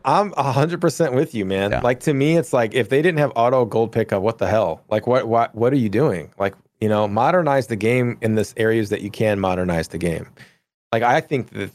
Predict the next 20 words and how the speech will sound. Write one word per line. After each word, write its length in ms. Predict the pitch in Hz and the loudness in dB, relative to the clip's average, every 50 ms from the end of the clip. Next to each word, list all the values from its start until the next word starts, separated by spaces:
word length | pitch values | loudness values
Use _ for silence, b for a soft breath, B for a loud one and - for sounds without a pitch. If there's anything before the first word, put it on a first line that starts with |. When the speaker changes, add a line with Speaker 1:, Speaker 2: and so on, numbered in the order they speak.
| _ - | _ -14
Speaker 1:
the 40 | - | -10
stupid, 720 | - - - 120 110 104 - 104 101 98 98 95 95 92 95 - _ _ _ - | -10 -6 -2 -2 -2 0 0 0 2 2 0 0 -2 -8 -12 -14 _ _ _ -4
uh, 400 | 98 92 90 85 76 87 107 117 - _ - | -2 -2 0 -2 0 0 -2 -2 -2 _ -14
I, 60 | 104 - _ _ _ _ _ - | -14 -14 _ _ _ _ _ -4
the, 480 | 104 104 98 95 92 90 87 85 - - - _ _ _ - - | -2 0 2 2 2 0 0 -2 -6 -10 -14 _ _ _ -8 -6
um, 420 | 104 87 90 92 90 - - - _ _ - | -6 -4 -4 -6 -8 -10 -12 -18 _ _ -4
energy 340 | 127 135 175 180 127 104 101 | -2 0 0 0 0 -2 -4
bar 400 | 82 90 85 80 64 55 - - _ _ _ _ _ _ _ _ - | -2 -2 -2 -2 -2 -4 -8 -12 _ _ _ _ _ _ _ _ -8
still 320 | - - - - 123 120 113 | -8 -6 -2 0 0 0 0
to 140 | - - | -2 -4
me 200 | 104 101 95 90 | -4 -2 -2 -2
is 140 | 90 85 - | -2 -2 -2
like, 160 | 92 87 - - | -4 -6 -4 -4
what 280 | 92 98 123 - - - - - _ _ - | -2 -2 -2 -2 -4 -8 -20 -20 _ _ -14
the 80 | 98 | -14
f-, 120 | - - _ _ - | -14 -14 _ _ -6
what 280 | 107 107 123 139 - | -2 0 0 -2 -2
the 160 | - 104 - | -6 -8 -4
actual 420 | 101 98 101 101 - - 98 87 87 - | -2 -2 -2 -2 -4 -6 -4 -4 -4 -2
F 340 | 92 90 82 78 - - | -2 -2 -2 -2 -6 -8